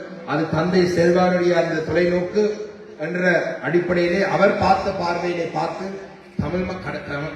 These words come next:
தமிழரசு கட்சியை கடவுள் இல்லை, இலங்கை தமிழரசு கட்சி காப்பாற்றக்கூடிய ஒரு சூழலை நாங்கள் அமைத்துக் கொள்ள வேண்டும் என்றதை சொல்லி இறுதியாக ஒரே ஒரு விடயம்,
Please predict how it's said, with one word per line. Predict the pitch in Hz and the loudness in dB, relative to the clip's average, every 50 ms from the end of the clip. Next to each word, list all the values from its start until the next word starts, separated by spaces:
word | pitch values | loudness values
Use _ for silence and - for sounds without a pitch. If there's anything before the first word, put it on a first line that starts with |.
| 143 143 | -6 -4
தமிழரசு | 156 175 190 196 190 - 190 190 - | -2 0 2 2 2 0 -2 -4 -4
கட்சியை | 180 170 - - 175 175 - | -4 -6 -4 -4 -4 -4 -4
கடவுள் | - 151 156 170 175 175 170 | -2 -2 -2 0 0 0 0
இல்லை, | 175 165 165 170 160 151 156 - - - - - - - - | 0 -2 -2 -2 -4 -4 -4 -8 -10 -12 -14 -16 -18 -14 -8
இலங்கை | 143 143 175 190 208 208 202 202 | -2 0 2 4 6 6 6 6
தமிழரசு | - - 175 175 170 165 165 170 139 | 4 2 0 0 0 0 0 -2 -2
கட்சி | 160 156 - - 151 | -2 -4 -4 -6 -6
காப்பாற்றக்கூடிய | - 147 147 160 156 160 160 156 160 160 147 151 - 156 151 | -2 0 0 0 0 0 0 0 -2 -2 -4 -4 -2 -2 -2
ஒரு | 143 147 | -2 -2
சூழலை | - - 156 160 160 151 151 | -2 -2 0 0 0 0 0
நாங்கள் | 151 147 143 143 139 135 | 0 0 0 0 0 0
அமைத்துக் | 135 147 160 165 165 165 151 | 0 0 0 -2 -4 -4 -2
கொள்ள | 156 151 143 | -2 0 0
வேண்டும் | 143 143 151 151 151 151 147 147 | 2 2 0 2 2 0 0 -2
என்றதை | 143 139 139 139 139 139 139 143 | -2 -4 -2 -2 -2 -2 -2 -2
சொல்லி | 156 151 160 170 170 170 - - - - - - - - - - - | -4 -2 -2 -2 -2 -2 -4 -8 -10 -14 -14 -16 -16 -18 -14 -8 -2
இறுதியாக | 160 185 190 190 196 202 190 190 190 175 | 0 0 2 4 4 4 6 6 4 4
ஒரே | 170 175 175 | 4 4 4
ஒரு | 175 170 | 4 4
விடயம், | 165 165 165 170 180 185 196 | 2 2 2 2 4 4 2